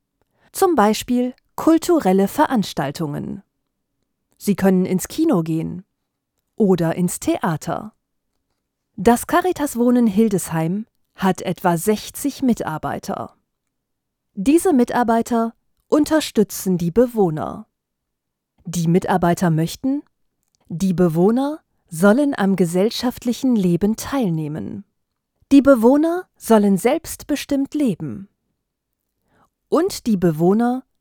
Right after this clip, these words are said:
sollen selbst ihren Alltag gestalten. Das heißt,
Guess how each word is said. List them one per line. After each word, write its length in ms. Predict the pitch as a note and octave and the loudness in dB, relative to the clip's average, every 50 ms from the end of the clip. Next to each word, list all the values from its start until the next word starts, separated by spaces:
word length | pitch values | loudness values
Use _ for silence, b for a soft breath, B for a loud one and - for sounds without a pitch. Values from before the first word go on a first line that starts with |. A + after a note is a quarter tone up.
| - | -14
sollen 420 | - E3 D#3+ G3 F3 D#3+ E3 E3 D#3+ | -8 -2 0 2 2 2 2 0 -2
selbst 560 | D3 D#3+ F3 F#3+ A3+ - - - - - - | 0 0 0 0 0 -2 -4 -12 -14 -10 -6
ihren 320 | C4+ C#4 C#4 D#4+ D#4+ - | -4 -4 -2 -2 -4 -2
Alltag 500 | - C#4+ A#3 E3+ - - D#3+ D3+ C#3+ - | -2 -2 -2 -2 -2 -4 -6 -6 -6 -6
gestalten. 840 | - D#3 C3+ - - - D3 C#3+ G#2+ - - - - G2+ - G3+ G3+ _ _ _ _ _ _ _ _ _ _ _ _ _ _ _ - | -6 -6 -6 -6 -6 -6 -6 -6 -6 -8 -10 -10 -10 -10 -10 -12 -16 _ _ _ _ _ _ _ _ _ _ _ _ _ _ _ -8
Das 260 | - D3+ C#3+ - - | -8 -8 -8 -8 -8
heißt, 420 | E3+ D#3+ - - C4+ - - - | -6 -4 -4 -4 -6 -8 -12 -18